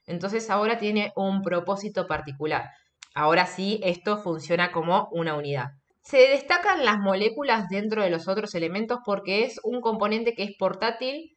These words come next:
eh, que se puede reutilizar muchas veces y que es súper simple. Acá, por ejemplo, tenemos ejem-, este ejemplo de acá que es un buscador, ¿sí? Y ahora ya venimos a organismos, que los organismos ya es más complejo.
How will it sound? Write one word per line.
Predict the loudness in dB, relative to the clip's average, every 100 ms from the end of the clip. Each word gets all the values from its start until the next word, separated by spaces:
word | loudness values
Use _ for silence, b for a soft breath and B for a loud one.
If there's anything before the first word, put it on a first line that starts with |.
| _ -6
eh, | -4 -4 -2
que | -4
se | -2 2
puede | 6 6
reutilizar | 4 0 -2 -6 -4 0 0 -2 -4
muchas | -2 -2 -2 -2
veces | 0 0 0 -2 _
y | -6 -2
que | 0
es | 0 -4
súper | -6 0 2
simple. | 2 -4 -2 0
Acá, | 2 2
por | 2
ejemplo, | -2 -4 4 4 4 0 _ _
tenemos | -4 -2 0 -2 -4
ejem-, | -6 -4 -6 -8
este | -12 -12
ejemplo | -8 -4 0 2
de |
acá | 4 2
que | 2 -2
es | -4 -6
un | -4 -4 -4
buscador, | -4 -4 -2 0 0 -2
¿sí? | -2 -4 -4 -8 _ b b 4
Y |
ahora | 4 4
ya | 2
venimos | 0 0 -4 -4 4
a | 6
organismos, | 6 4 0 -2 -6 -8 -10 -10
que | -4
los | -4 -2
organismos | -2 -2 -4 -4 -2
ya |
es | -2 -4 -12
más | -6 -2 -2 -2
complejo. | -2 -2 -2 -4 -12